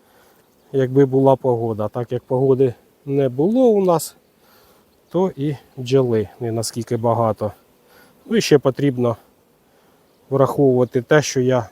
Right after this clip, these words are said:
звідси з цих сімей брав уже раніше с-, слабкіші, підсилював тричі, а деякі і чотири рази розплід брав. Так, перша рамка вагома.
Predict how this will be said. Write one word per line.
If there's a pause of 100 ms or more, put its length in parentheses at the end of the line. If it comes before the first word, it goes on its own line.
звідси (540)
з
цих
сімей
брав
уже (1080)
раніше (220)
с-, (100)
слабкіші,
підсилював (720)
тричі, (220)
а
деякі
і
чотири
рази
розплід
брав. (1080)
Так,
перша
рамка
вагома.